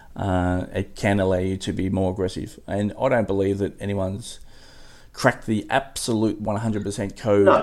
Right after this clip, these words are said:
Speaker 1: of how to hit a, a perfect season. And not only that, injuries in-, do impact through the season, and they impact your decision making.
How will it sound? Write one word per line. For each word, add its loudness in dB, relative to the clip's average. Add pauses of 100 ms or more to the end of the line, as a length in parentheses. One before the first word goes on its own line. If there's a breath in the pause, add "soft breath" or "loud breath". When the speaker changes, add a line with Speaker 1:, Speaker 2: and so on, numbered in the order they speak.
Speaker 1:
of -4
how 0
to 0
hit -4
a, -4 (100)
a -6
perfect -4
season. -4
And -2
not 4
only 0
that, -2
injuries -2
in-, -2
do -2
impact -6
through -6
the -8
season, -2
and -4
they 0
impact -4
your 0
decision -2
making. -2